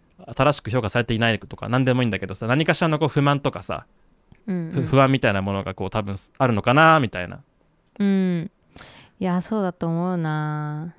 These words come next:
Speaker 1: で、若いうちは、
Speaker 2: なんか、うん。
Speaker 1: そう、それを若さで突破してるんだよ、きっと。
Speaker 2: うんうんうん。
Speaker 1: あ、ごめん、何ですか？
Speaker 2: いや、うんうん、その、いや、今、確かになと思ったのはさ、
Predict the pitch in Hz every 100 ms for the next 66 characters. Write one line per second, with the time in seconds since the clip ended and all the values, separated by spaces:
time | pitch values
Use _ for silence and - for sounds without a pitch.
0 | _ _ _ _ _ - - 170 185 226
1 | 233 185 214 202 170 127 151 123 104 156
2 | 151 165 147 127 117 - 123 139 107 95
3 | - - - 85 - _ - 180 170 160
4 | 160 151 123 101 104 98 104 - 123 -
5 | _ _ _ _ _ _ - 247 220 214
6 | 175 170 175 180 170 160 156 - _ -
7 | - - 196 - - 190 180 165 - 208
8 | 208 180 165 170 202 202 160 151 - 151
9 | 147 139 147 - -